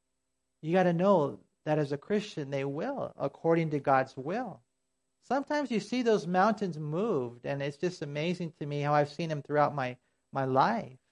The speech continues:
You know, it was just kinda cool. Yesterday, um, went to go do the invocation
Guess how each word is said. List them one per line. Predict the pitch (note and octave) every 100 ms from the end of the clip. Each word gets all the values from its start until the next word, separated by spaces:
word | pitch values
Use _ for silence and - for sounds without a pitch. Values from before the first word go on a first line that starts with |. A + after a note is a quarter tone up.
| _ _ _ _ _ _ _ _ _ -
You |
know, | D3+
it |
was | D3
just | D3+ -
kinda | D3+
cool. | C#3 - F3+ C#3+
Yesterday, | D#3 D3 E3 D3+ D3 C#3
um, | B2+ C3+ C3 B2+
went | D#3 D3+
to | - C#3+
go | D3 C3+
do | D3
the | D3 D3+
invocation | D3+ D3 C#3+ D#3 D3 D3 D#3 C#3+